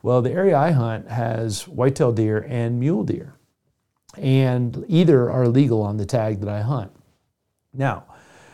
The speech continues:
the reason this is an important statement is because since two thousand and sixteen, I believe, was the last time I hunted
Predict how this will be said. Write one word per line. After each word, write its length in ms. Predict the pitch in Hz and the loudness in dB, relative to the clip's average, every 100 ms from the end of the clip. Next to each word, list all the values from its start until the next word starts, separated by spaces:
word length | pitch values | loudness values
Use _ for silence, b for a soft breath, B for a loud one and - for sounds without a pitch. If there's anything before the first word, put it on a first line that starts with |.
| B B B | B B B
the 80 | 120 | 2
reason 260 | 185 151 | 2 2
this 160 | 147 151 | 0 2
is 60 | 123 | 2
an 80 | |
important 360 | 117 - 156 - | 0 2 0 0
statement 440 | - 196 135 113 | 2 2 2 -2
is 140 | 143 110 | -2 0
because 480 | 127 110 135 131 113 | 0 2 4 4 2
since 760 | - 165 156 139 - - 147 - | -2 0 0 -4 -8 -10 -12 -16
two 260 | - 185 180 | -8 -4 -2
thousand 920 | 180 143 139 135 135 117 131 127 127 | 0 0 2 0 -2 -2 -2 -2 -4
and 920 | - 135 120 117 113 113 107 104 101 | -4 -4 -2 -2 -2 -2 -4 -6 -8
sixteen, 1120 | - - - - 196 196 - - 156 139 113 | -10 -12 -12 -6 -6 -6 -14 -8 -2 0 -2
I 140 | 98 90 | -4 -8
believe, 360 | 98 110 107 | -6 -4 -4
was 220 | 98 101 | -4 -6
the 60 | 95 | -6
last 360 | 104 120 139 143 | -4 -2 -2 -4
time 520 | 117 113 110 107 - | -8 -6 -8 -8 -10
I 280 | - 110 110 | -8 -6 -4
hunted 600 | 104 107 107 104 101 | -4 -4 -6 -6 -8